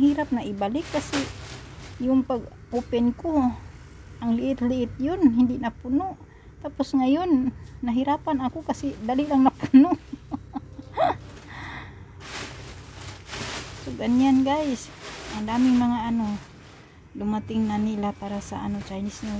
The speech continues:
Year nila. Kaya, sali din ako sa kabisi. Kasi, utos na dito, utos doon. O, di ba?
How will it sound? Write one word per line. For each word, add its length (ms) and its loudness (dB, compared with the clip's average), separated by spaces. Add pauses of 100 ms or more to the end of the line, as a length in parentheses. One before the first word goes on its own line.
Year 160 -4
nila. 640 2 (880)
Kaya, 320 -6 (640)
sali 320 -4
din 160 -4
ako 240 -8
sa 160 -14
kabisi. 640 -4 (720)
Kasi, 320 -10 (320)
utos 400 -8
na 80 -4
dito, 240 -6
utos 400 -8
doon. 400 -4
O, 240 -6
di 160 -4
ba? 240 2